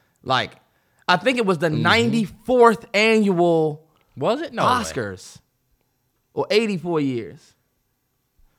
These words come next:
Speaker 1: If it's ninety-four, then I'm tripping.
Speaker 2: No way it was ninety-four.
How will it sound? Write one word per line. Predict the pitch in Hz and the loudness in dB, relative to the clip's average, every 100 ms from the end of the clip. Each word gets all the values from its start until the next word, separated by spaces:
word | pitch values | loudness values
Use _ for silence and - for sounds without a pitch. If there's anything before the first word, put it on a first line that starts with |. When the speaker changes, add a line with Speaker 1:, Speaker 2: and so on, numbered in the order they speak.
| _ | _
Speaker 1:
If | - 143 | -6 0
it's | 226 | 2
ninety-four, | 196 190 180 156 175 156 | 4 4 4 2 2 2
then | 135 | 4
I'm | 147 135 | 2 0
tripping. | 147 131 - 95 - _ _ _ _ _ _ _ _ _ _ _ _ _ | -2 -2 -4 -16 -20 _ _ _ _ _ _ _ _ _ _ _ _ _
Speaker 2:
No | 170 160 | 0 0
way | 135 127 | 2 -2
it | |
was | 117 110 123 | -2 -6 -6
ninety-four. | 131 123 120 117 110 104 | -4 -4 -6 -8 -8 -8